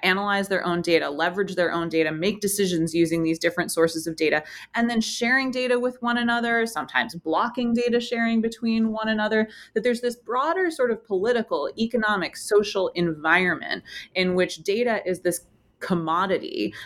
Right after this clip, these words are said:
that is highly consequential for individual and group outcomes. And so I think that's sort of what I'm trying to get at with the, with the big data environment being what we should sort of,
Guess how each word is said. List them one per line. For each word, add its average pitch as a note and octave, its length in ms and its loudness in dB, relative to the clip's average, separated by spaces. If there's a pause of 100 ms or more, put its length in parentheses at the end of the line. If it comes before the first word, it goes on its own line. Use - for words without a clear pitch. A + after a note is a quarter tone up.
(120)
that F3 240 2
is F3+ 140 0
highly C4+ 440 0
consequential F#3+ 1080 0
for F3 400 0
individual D#3 840 0
and D#3 180 0
group D3+ 240 0 (120)
outcomes. - 580 0
And F3+ 120 -2
so F#3 160 0
I G3 80 0
think D#4 200 -2
that's G#3+ 220 0
sort G3+ 120 0
of F#3+ 80 0
what E3+ 100 -2
I'm E3 100 -2
trying E3 180 -2
to D#3 40 -4
get D#3 160 0
at D3 140 2
with D#3+ 160 -2
the, D3 180 2 (300)
with - 160 -2
the C3+ 340 0 (680)
big F3+ 180 0
data D#3 340 -2
environment D3 800 -2
being C3+ 420 0
what C#3+ 260 0
we C#3 100 2
should C#3 320 -4
sort C#3 160 0
of, C#3+ 160 0